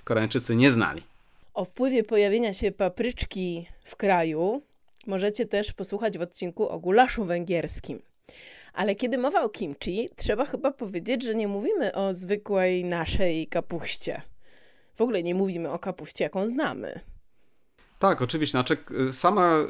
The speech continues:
Speaker 1: kapusta, to kimchi, które jest najbardziej znane, jest robione z kapusty, która w Polsce nazywa się pekińską. To jest kapusta, która jest dostępna nie tylko w Pekinie i nie tylko w Chinach, ale również w A-, całej Azji Wschodniej, w Korei.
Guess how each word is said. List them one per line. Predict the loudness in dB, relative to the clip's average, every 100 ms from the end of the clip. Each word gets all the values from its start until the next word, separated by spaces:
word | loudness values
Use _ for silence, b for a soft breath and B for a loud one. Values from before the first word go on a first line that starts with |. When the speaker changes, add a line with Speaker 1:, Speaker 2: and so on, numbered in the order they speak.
| -4 0
Speaker 1:
kapusta, | 2 4 4 4
to | 4 2
kimchi, | 2 4 0
które | 2 2
jest | 4
najbardziej | 4 6 6 6 6
znane, | 6 6 6 4 2 0
jest | 4 4 4
robione | 6 8 6
z | 6
kapusty, | 2 4 2 2
która | 4 4
w | 6
Polsce | 4 4 4
nazywa | 4 4 2
się | 2
pekińską. | 0 2 4 4 2 2 2 2
To | 2
jest | 2 2
kapusta, | 2 2 4 2
która | 4 6
jest | 8
dostępna | 8 8 10 10 8 4 4 4
nie | 2
tylko | 4 4 2
w | 2
Pekinie | 2 6 6 8 8
i |
nie | 6 4
tylko | 4 4
w | 4
Chinach, | 4 4 4 0 -4 B B B -2
ale | 6 8
również | 8 8 8 6 6 0
w | 4 8 10 10 8 8 8 6 4
A-, | 6 6 6
całej | 8 10 12
Azji | 10 4
Wschodniej, | 2 2 4 4 4 4 4 0
w | -4
Korei. | 4 6 8 8 6 2 0